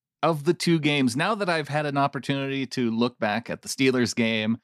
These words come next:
to look ahead to the Saints game, I, I think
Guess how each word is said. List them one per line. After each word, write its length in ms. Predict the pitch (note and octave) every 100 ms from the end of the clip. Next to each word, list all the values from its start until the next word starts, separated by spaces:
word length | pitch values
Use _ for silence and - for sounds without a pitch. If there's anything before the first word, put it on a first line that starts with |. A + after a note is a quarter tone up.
| _ _ _
to 80 | A2
look 220 | G#2+ B2
ahead 280 | A#2 A#2 A2+
to 60 | G2+
the 120 | F#2+
Saints 340 | - A#2 A2
game, 460 | - A2 A2 A2 A2 _ _ _ _ _ _ -
I, 380 | D3+ F3 F3+ F3+
I 120 | A#2+ D3
think 400 | - F#3+ G#3